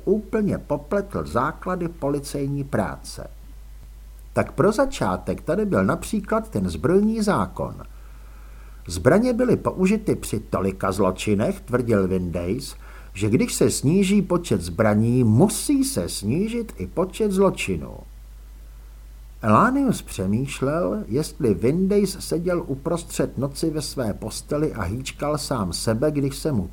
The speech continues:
tohle zdálo. „Zabavíme všechny zbraně a kriminalita nám poklesne.“ Smysl to dávalo. A bylo by to i fungovalo, jen kdyby bylo dost policistů, řekněme tak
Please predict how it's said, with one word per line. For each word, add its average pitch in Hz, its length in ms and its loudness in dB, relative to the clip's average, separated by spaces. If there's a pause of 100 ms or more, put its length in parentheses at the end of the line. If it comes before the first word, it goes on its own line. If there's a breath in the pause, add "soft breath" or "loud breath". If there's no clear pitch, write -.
tohle 143 520 4
zdálo. 69 600 -2 (1000 soft breath)
„Zabavíme 151 640 6
všechny 101 480 -2
zbraně 165 640 4
a 131 180 0
kriminalita 151 800 2
nám 233 240 0
poklesne.“ 104 720 -2 (480)
Smysl 92 460 -6
to 151 160 -6
dávalo. 156 560 -4 (760 soft breath)
A 78 80 -8
bylo 123 280 8
by 190 120 10
to 190 260 2
i 214 80 6
fungovalo, 220 720 6
jen 143 340 4
kdyby 220 440 0
bylo 208 280 2
dost 208 320 0
policistů, 101 800 2
řekněme 185 480 4
tak - 380 0